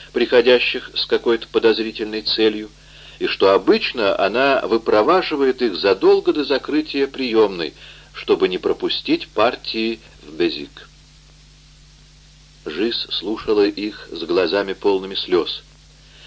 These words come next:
Она проговорила со вздохом: «Я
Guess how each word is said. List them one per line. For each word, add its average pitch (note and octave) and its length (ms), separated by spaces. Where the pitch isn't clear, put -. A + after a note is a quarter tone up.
Она F2+ 300
проговорила F#2 640
со F2 180
вздохом: E2 500
«Я F#2 500